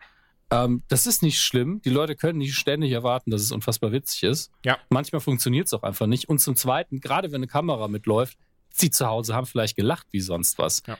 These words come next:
Speaker 1: Wenn ich jetzt irgendwie Schwäche zeige, dann wirkt es einfach nur genau wie das, nämlich schwach.
Speaker 2: Ja.
Speaker 1: Ich einfach weitermache, dann sind die Leute eh schon wieder beim nächsten Punkt.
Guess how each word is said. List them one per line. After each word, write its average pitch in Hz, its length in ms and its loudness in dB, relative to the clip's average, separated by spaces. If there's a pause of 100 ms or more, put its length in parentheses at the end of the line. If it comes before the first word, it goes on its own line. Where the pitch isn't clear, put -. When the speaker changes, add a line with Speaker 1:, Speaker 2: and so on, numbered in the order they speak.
Speaker 1:
Wenn 101 120 2
ich - 120 0
jetzt 156 200 0
irgendwie 143 540 0
Schwäche 143 400 0
zeige, 113 560 0
dann 120 220 -2
wirkt 156 180 0
es 139 80 0
einfach 135 280 -2
nur 151 340 -2 (260)
genau 131 300 0
wie 147 80 -2
das, 143 260 -2
nämlich 120 320 -4
schwach. - 380 0
Speaker 2:
Ja. 127 180 -12
Speaker 1:
Ich - 80 -2
einfach 170 200 0
weitermache, 127 560 0
dann 127 180 -2
sind 147 100 -2
die 156 80 0
Leute 151 240 0
eh 196 160 -2
schon 127 220 2
wieder 123 100 2
beim 110 140 -2
nächsten 104 320 0
Punkt. - 340 -4